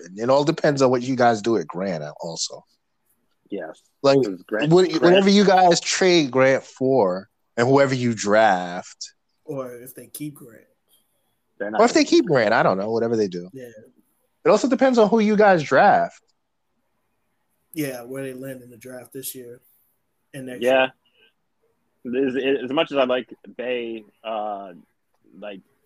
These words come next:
Speaker 2: Stewart and, uh, Bagley in the front court, if we end up landing in the first two picks,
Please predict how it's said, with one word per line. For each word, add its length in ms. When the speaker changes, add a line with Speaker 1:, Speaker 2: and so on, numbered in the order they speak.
Speaker 2:
Stewart 460
and, 500
uh, 240
Bagley 400
in 60
the 60
front 240
court, 340
if 140
we 120
end 120
up 80
landing 460
in 100
the 80
first 300
two 140
picks, 420